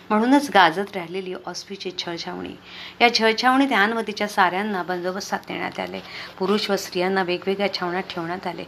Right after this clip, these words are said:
ऑटो फ्रँकची आणि त्याच्या लाडक्या ॲनची, मॅगार्डची व पत्नीची कायमची ताटातूट झाली.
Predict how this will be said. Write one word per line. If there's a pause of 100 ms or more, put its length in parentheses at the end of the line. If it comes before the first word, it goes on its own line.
(300)
ऑटो
फ्रँकची
आणि
त्याच्या
लाडक्या
ॲनची, (320)
मॅगार्डची
व
पत्नीची
कायमची
ताटातूट
झाली.